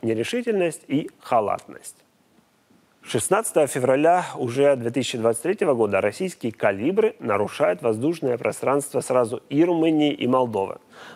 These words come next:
Молдова подтверждает одну ракету и вызывает на ковер российского посла. Румыния все отрицает. От греха подальше, как говорится.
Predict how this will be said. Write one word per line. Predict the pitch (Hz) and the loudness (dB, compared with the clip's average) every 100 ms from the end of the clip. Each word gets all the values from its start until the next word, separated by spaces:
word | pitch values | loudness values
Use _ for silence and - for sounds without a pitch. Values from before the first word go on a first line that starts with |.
| - | -2
Молдова | 117 151 240 | 0 4 4
подтверждает | 190 151 156 131 123 110 101 | 4 0 0 0 4 2 2
одну | 101 104 | -2 0
ракету | 92 - 190 220 196 - 127 | 0 2 0 2 -2 -4 -4
и | 139 139 _ - | -2 -4 _ -10
вызывает | 113 110 120 98 113 165 180 | -4 -2 0 0 2 2 0
на | 117 | -2
ковер | 113 113 113 139 - | -2 2 4 4 2
российского | - 117 101 - - 107 98 | -2 0 -2 -6 -4 -2 0
посла. | 107 - - - _ - | 0 -2 -6 -10 _ -4
Румыния | 131 120 131 185 147 120 | 0 2 4 4 2 0
все | - 110 | -2 -2
отрицает. | 117 110 - 90 - _ - - - - | -2 -6 -6 -6 -8 _ -20 -18 -18 -4
От | - 147 | 0 0
греха | 131 - | 0 -2
подальше, | 98 95 117 180 - 185 | -2 2 2 2 -2 -6
как | 117 | -4
говорится. | 107 107 104 87 - - | 0 2 2 -2 -12 -16